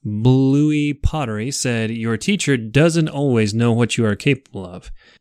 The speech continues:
You can do a lot more than they think you can, so just go for it." Nyla Bo said, "You can always try again and again and again," and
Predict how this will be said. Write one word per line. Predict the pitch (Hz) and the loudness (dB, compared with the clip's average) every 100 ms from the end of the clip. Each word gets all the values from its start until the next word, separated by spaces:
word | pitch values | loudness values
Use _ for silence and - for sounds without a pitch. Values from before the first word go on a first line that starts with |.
| _ _ | _ _
You | - 113 | -4 -2
can | 117 | 2
do | 117 131 | 4 4
a | |
lot | 120 139 | 4 0
more | 135 131 | 2 2
than | 123 117 | 2 2
they | 120 131 131 123 | 2 2 0 -4
think | - 180 165 | 0 0 2
you | 113 | -2
can, | - 101 90 104 - | -4 -8 -8 -12 -12
so | - 120 | -4 -2
just | 107 104 127 - | 0 0 0 2
go | 113 | -2
for | 92 95 90 | -2 -10 -14
it." | - _ _ _ _ _ _ _ | -16 _ _ _ _ _ _ _
Nyla | 113 117 143 143 | -4 0 2 4
Bo | 147 147 175 160 _ _ - | 4 4 2 -2 _ _ -10
said, | - 127 117 113 113 | -2 2 4 4 2
"You | 110 123 127 | 2 2 2
can | 127 | 2
always | 127 135 160 175 165 | 0 2 4 4 2
try | - 143 | 2 4
again | 151 147 113 98 95 101 - | 4 4 2 0 -2 -6 -6
and | 117 107 | -4 -2
again | 107 117 123 131 127 _ _ | 2 2 2 0 -6 _ _
and | 107 | -4
again," | 104 107 120 123 127 - | -2 2 2 2 0 -6
and | - 107 101 98 | -6 -4 -2 -4